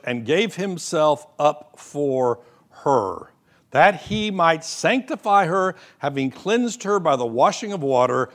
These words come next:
with the word, so that he might present the church to himself in splendor,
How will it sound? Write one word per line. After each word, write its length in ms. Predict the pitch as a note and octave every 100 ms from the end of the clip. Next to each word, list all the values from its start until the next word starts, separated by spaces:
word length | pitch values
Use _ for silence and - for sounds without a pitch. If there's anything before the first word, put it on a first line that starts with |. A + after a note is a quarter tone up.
| _ -
with 380 | A2+ D#3+ G3+
the 80 | F#3
word, 560 | G3 G3 E3 A2+ F#2 - - _
so 480 | - - A3 C#4 C#4
that 260 | A#3+ A#3
he 240 | D3 A3+ A#3+
might 280 | A3+ A3 G#3+
present 400 | G#3 E3 A#3 G3+
the 80 | G#3+
church 420 | - A3+ A3+ -
to 100 | A#3
himself 560 | A3 G3 F#3+ D#3 C#3+ -
in 120 | E3
splendor, 800 | D#3 - - A#3 G#3+ C3+ B2+